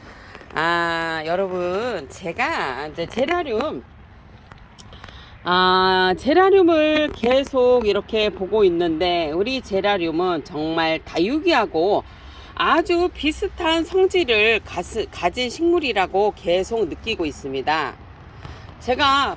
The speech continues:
반복해서 말씀을, 말을 하겠지만, 여러분, 다, 어, 그, 그 제라늄은 여러분,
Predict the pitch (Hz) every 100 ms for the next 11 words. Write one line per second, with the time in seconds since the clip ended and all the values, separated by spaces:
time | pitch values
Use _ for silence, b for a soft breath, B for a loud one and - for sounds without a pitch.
0 | - 247 311 403 381 349 294 269 262 262
1 | 214 180 180 233 220 220 - 170 220 247
2 | 240 302 - 202 190 208 170 160 165 185
3 | 208 160 - - B B B B - 160
4 | 165 170 165 165 139 175 170 165 160 147
5 | - - - - 156 151 147 143 - 180
6 | 220 339 247 190 330 254 123 107 - -
7 | - - 175 220 196 220 277 359